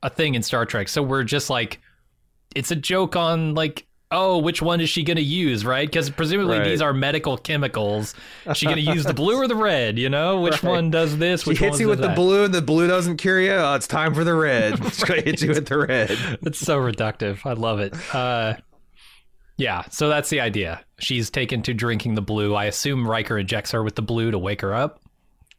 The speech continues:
Speaker 2: Well, if she's drinking the blue, the, then she's gotta be injecting the red.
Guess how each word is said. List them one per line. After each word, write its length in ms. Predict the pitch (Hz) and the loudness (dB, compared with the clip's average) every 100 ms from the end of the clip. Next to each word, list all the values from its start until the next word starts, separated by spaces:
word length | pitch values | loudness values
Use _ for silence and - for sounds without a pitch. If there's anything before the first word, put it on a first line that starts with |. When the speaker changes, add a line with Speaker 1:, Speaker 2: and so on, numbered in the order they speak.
| _ _ | _ _
Speaker 2:
Well, 280 | - 71 65 | -10 -8 -8
if 60 | - | -10
she's 120 | 87 | -6
drinking 260 | 123 147 | -4 -2
the 80 | 127 | -4
blue, 340 | 85 110 131 117 | -2 0 0 0
the, 300 | 87 82 80 - | 0 -4 -6 -10
then 120 | 95 | -10
she's 180 | 85 80 | -8 -6
gotta 180 | 107 | -4
be 260 | 101 90 85 | -4 -4 -6
injecting 420 | 85 95 98 85 | -4 -4 -6 -8
the 60 | 73 | -6
red. 420 | 80 98 67 64 | -2 -2 -4 -8